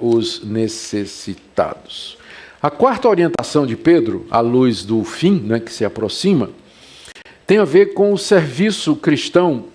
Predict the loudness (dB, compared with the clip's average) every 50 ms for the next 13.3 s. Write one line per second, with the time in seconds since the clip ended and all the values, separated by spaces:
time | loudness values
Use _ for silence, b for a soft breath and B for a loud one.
0 | _ _ -2 0 2 2 4 4 4 4 4 2 2 0 0 0 0 -2 -2 -2
1 | -4 -6 -8 -4 -2 0 0 0 0 2 2 0 0 -2 -2 0 2 2 4 4
2 | 4 6 6 6 4 2 0 -4 -4 -2 0 2 4 4 4 2 2 2 2 2
3 | 2 2 2 0 0 0 0 -2 0 2 4 4 4 4 4 2 0 2 4 4
4 | 4 2 0 0 2 2 2 2 0 -6 -10 -16 -20 B B B B B B B
5 | B B B -14 -4 2 2 4 4 4 2 2 4 4 6 6 6 4 4 4
6 | 4 4 4 2 0 0 2 2 2 0 0 -4 -6 -6 -6 -6 -2 0 2 2
7 | 4 4 2 4 2 2 2 2 2 2 2 2 2 2 2 2 2 2 0 -2
8 | -2 0 2 2 2 2 2 2 2 2 2 2 2 2 2 4 6 6 6 4
9 | 2 B B B B B B B B B B 0 4 4 4 4 4 2 2 4
10 | 4 4 2 0 0 -2 -2 0 2 2 2 2 2 4 4 6 6 6 6 4
11 | 4 2 2 2 2 0 0 -2 -2 0 2 4 4 4 2 0 -4 -2 2 2
12 | 4 4 2 0 -4 -4 0 0 0 0 -2 -8 -14 -10 -8 -6 -2 0 0 0
13 | 0 -2 -10 -18 -20